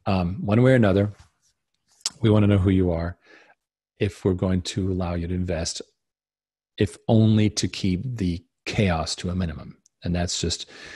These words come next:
a matter of scope. So please contact the team. You had the numbers earlier, three two three, nine three nine, six six four five, extension one one six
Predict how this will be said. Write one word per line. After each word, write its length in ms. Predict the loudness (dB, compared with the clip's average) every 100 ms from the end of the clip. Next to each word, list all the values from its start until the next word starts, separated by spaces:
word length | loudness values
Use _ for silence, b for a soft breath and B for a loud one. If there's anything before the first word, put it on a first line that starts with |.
| B B 0
a 40 |
matter 340 | 2 2 0 -2
of 220 | -6 -8
scope. 320 | -8 -8 -12 -20 -20 B B B B
So 500 | 6 8 8 4 -2 -20 _ 2
please 320 | 8 8 6
contact 640 | 6 8 8 6 4 0 -2
the 260 | 0 0
team. 640 | 0 4 6 6 4 2 -4 b b b
You 140 | -2
had 180 | 2 4
the 60 | 4
numbers 280 | 2 2 2
earlier, 380 | 2 2 2
three 220 | 0 -4 -8
two 120 | -10
three, 200 | -8 -4
nine 200 | -4 -4
three 160 | -4
nine, 240 | -4 -2 -4
six 260 | -6 -10
six 180 | -10 -12
four 180 | -10 -12
five, 460 | -6 -4 -2 -4 -6 _ _ _ _ _
extension 420 | -12 -4 -2 -2 -2
one 160 | 0
one 140 | 0 -2
six 500 | 0 0 0 -10